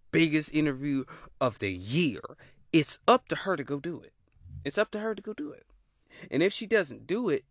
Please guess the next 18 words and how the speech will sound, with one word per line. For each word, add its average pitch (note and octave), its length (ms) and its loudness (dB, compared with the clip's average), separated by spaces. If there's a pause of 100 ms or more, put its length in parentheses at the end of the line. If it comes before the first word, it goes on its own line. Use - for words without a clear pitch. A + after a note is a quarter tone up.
(120)
that E3+ 260 8
means E3+ 460 -2
she's D3+ 260 -6
not C3+ 560 4
building B2+ 420 0
me G#2+ 140 -10 (140)
up. A3 240 10
She's - 180 -6
tearing C3 360 2
me G#2 100 -8
down B2 1040 6
and B2+ 560 2
not D3 300 4
want C3+ 300 -2
to B2+ 140 -10
see D3 240 -4
my A#2 160 0
podcast C3 760 0